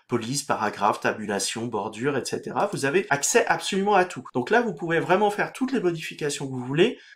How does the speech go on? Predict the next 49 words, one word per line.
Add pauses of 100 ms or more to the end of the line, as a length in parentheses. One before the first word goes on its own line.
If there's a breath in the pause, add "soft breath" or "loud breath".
mais
je
trouve
que
c'est
assez
ingrat, (200 loud breath)
même
si
vous
avez
ici
une
visualisation
du
résultat. (160 soft breath)
Je
vais
vous
montrer
une
autre
manière
de
procéder. (280 soft breath)
Elle
vous
fait
directement
intervenir
au
niveau
du
texte,
faire
vos
modifications, (220)
et
ensuite, (100)
à
partir
de
là,
vous
allez
créer
un
nouveau
style.